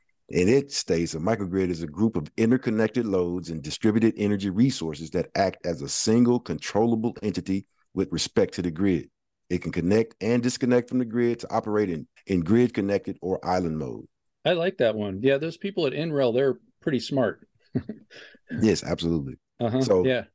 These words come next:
Speaker 1: when it comes to what's a microgrid, we kind of refer back to that as really what a microgrid is. And, you know,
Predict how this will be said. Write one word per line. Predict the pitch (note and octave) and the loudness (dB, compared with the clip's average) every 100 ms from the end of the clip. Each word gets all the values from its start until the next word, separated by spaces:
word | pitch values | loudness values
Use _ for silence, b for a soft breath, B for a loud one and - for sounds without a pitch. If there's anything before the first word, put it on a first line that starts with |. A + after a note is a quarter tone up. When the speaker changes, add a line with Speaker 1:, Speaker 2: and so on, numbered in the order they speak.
| _ - | _ -10
Speaker 1:
when | F#2+ | -2
it | G#2+ | -2
comes | C3+ A#2+ - | 0 0 0
to | G#2+ | 0
what's | G#2+ G2+ | 2 2
a | G2+ | 2
microgrid, | G2 G2 F2+ F2 | 0 -2 -2 -2
we | F2 A2 | -2 -2
kind | A2 F2+ | 0 -2
of | |
refer | E2+ - F#2 F2+ D2+ _ _ - | -4 -4 0 0 -2 _ _ -2
back | G2+ F#2 - | 0 0 -2
to | F#2+ | 0
that | F2 F2 D2 - | 2 2 0 -10
as | D2+ D#2+ | -8 -2
really | F2+ E2 | 0 0
what | D#2 | -2
a | D2+ | -2
microgrid | E2+ D#2 D2 D2+ D2 | -2 -2 -4 -2 2
is. | E2 B2+ - b b b b | 2 0 -6 b b b b
And, | - F#2+ F#2 F2+ E2+ _ - | 2 4 4 2 0 _ -8
you | E2+ F2 | -2 0
know, | E2 | 0